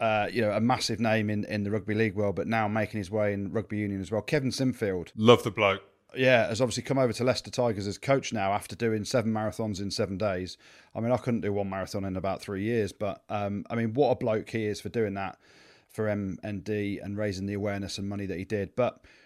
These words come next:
Speaker 1: just, I want to delve into the psyche of him as a coach, because the game is very different, league to union, but there are some similar traits as well. And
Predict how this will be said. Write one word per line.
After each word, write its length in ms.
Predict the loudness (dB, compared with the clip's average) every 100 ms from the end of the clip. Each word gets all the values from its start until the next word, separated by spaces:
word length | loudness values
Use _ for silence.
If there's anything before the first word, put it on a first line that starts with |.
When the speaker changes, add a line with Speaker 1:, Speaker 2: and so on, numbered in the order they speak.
| _ 0
Speaker 1:
just, 360 | 2 2 2 2
I 40 |
want 220 | 4 4
to 40 | 6
delve 160 | 6
into 120 | 4 0
the 60 |
psyche 340 | 2 4 4 2
of 60 |
him 100 | 0
as 80 | -2
a 60 | 0
coach, 340 | 4 4 2
because 420 | -4 -2 -2 -4 -6
the 60 |
game 340 | 0 2 4 4
is 360 | 2 0 -6 -12 _ _
very 240 | 2 4 4
different, 540 | 0 -2 -8 -8 -4
league 260 | -2 -2 -2
to 120 | -2
union, 480 | 0 0 -2 -6 -8 _ _ -6
but 100 | 0
there 120 | 4
are 120 | 4
some 140 | 2 -2
similar 280 | -2 -2
traits 320 | -2 -2 -2 -4
as 120 | -2
well. 200 | 0 0
And 200 | -2